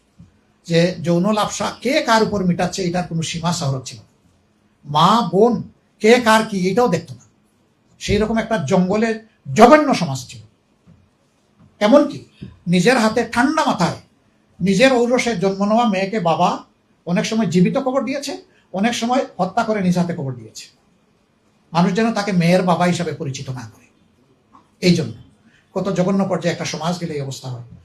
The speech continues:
সেই সমাজ আল্লাহর বিধান এবং রসুল করিম সাল্লাল্লাহু আলাইহি সাল্লামের বরকতময় হাতে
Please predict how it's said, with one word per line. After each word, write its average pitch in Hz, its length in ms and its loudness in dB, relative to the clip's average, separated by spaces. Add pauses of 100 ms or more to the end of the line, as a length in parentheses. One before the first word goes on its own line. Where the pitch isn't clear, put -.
(240)
সেই 190 240 -4
সমাজ 156 440 -6 (420)
আল্লাহর 170 280 0
বিধান 175 480 -2 (260)
এবং 160 200 -6
রসুল 175 240 -6
করিম 160 220 -8
সাল্লাল্লাহু 151 500 -8
আলাইহি 139 160 -8
সাল্লামের 147 320 -10
বরকতময় 139 460 -6
হাতে 135 300 -6